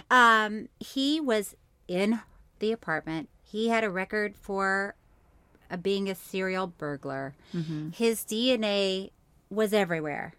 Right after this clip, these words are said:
Speaker 2: Uh-huh.
Speaker 1: They arrested him 'cause they were like, "Wow, this guy
Speaker 2: Really
Speaker 1: was at the scene." He
Speaker 2: distributed
Speaker 1: said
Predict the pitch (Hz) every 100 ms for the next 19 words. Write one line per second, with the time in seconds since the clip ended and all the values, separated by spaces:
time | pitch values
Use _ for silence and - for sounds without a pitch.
0 | _ - 165 156 147 160 _ - - -
1 | - - - _ _ _ _ _ _ _
2 | - 226 240 269 233 226 - 214 190 175
3 | 147 170 - - - - - 220 214 202
4 | 196 180 185 170 151 - - _ _ _
5 | _ _ _ _ _ _ _ _ - 220
6 | 226 - 175 151 143 135 139 - - _
7 | - - - 175 175 165 165 156 190 170
8 | - - - - 196 208 214 - 240 -
9 | 220 214 208 175 262 294 302 285 370